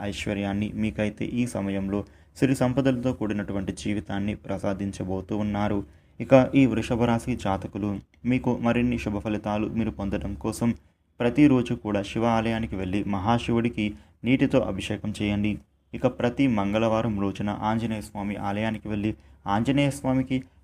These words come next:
పదకొండు ప్రదక్షిణలు చేసినట్లయితే మీకు ఉండే గ్రహదోషాలు తొలగిపోతాయి. అదేవిధంగా హనుమాన్ ముంగటిని హనుమాన్ చాలీసా పఠించండి.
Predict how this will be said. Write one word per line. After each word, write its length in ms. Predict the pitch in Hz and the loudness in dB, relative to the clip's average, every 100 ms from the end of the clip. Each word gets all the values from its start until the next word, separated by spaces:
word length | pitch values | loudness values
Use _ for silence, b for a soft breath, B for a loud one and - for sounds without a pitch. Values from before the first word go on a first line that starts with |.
| _ | _
పదకొండు 320 | 120 120 120 117 | 0 2 4 2
ప్రదక్షిణలు 440 | 110 113 113 117 107 101 | 2 2 0 -2 -2 -4
చేసినట్లయితే 600 | 98 104 - 104 98 107 110 b b 113 | -4 -6 -2 -2 -2 -4 -6 b b -2
మీకు 220 | 120 123 | 2 4
ఉండే 320 | 113 123 127 120 - 107 | 4 4 4 2 -2 -2
గ్రహదోషాలు 580 | 101 110 117 113 113 | 0 2 2 0 -2
తొలగిపోతాయి. 760 | 107 104 104 107 107 104 104 101 - - | -2 -2 -2 -2 -4 -4 -6 -6 -10 -10
అదేవిధంగా 580 | 107 101 101 107 110 110 - 101 | -6 -2 -2 0 0 0 -2 -2
హనుమాన్ 420 | 120 131 135 123 | 2 4 4 2
ముంగటిని 400 | 107 113 110 104 101 b b 120 | 0 -2 0 -2 -4 b b 0
హనుమాన్ 340 | 123 131 131 113 | 2 4 2 2
చాలీసా 300 | 101 98 117 | 0 0 -2
పఠించండి. 640 | - 92 104 110 101 | -2 -6 -6 -4 -4